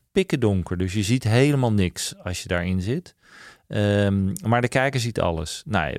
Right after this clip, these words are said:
wat hebben we allemaal inmiddels gehad? We hadden natuurlijk Dating in the Dark, wat, wat een heel succesvol programma nog van John de Mol was, eh, al wat langer geleden, maar een van de meest succesvolle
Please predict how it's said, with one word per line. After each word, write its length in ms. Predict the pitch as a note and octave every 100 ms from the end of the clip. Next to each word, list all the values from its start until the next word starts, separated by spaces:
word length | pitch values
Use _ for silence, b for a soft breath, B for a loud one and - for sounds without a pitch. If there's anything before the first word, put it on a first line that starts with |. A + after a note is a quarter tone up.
| E2
wat 180 | G#2+ A2
hebben 240 | B2 G#2+
we 60 | G#2+
allemaal 340 | G2 F#2+ F#2
inmiddels 340 | G#2 G2+ G2 -
gehad? 260 | A#2+ C3+
We 60 | G#2
hadden 280 | F#2 A#2+ B2
natuurlijk 340 | F#2 G#2 F#2 G2+
Dating 220 | F#2+ G2+
in 60 | G2
the 80 |
Dark, 300 | F#2 A2+ B2+
wat, 200 | G#2+ G2+ -
wat 180 | G2+ G2+
een 60 |
heel 180 | G#2 A#2+
succesvol 460 | - - G#2+ - G2+
programma 420 | - G#2+ G2 G2
nog 200 | F#2+ -
van 120 | G2
John 200 | F#2+ G2
de 60 | G2+
Mol 240 | D3+ D3+
was, 300 | G2 B2 -
eh, 140 | - F2+
al 240 | E2 F#2
wat 160 | G2 G2
langer 260 | G2 F#2+
geleden, 400 | E2+ F#2 F#2 G#2+
maar 160 | B2+ A2
een 100 | G2+
van 120 | G2+
de 60 | G2
meest 240 | G2+ G2+
succesvolle 540 | - G#2+ G2 G2 F#2